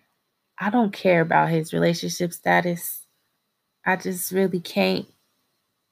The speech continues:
let that get in the way. <laughs> 'Cause he's just so amazing.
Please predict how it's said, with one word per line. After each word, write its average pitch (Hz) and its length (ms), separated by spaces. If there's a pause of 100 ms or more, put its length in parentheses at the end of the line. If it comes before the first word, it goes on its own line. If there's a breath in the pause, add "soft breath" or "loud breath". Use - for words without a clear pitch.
(320)
let 190 220
that 175 200
get 180 220
in 175 140
the 170 100
way. 175 240 (3250 loud breath)
<laughs> - 0
'Cause - 1160
he's 190 280
just 170 240
so 165 160
amazing. 165 760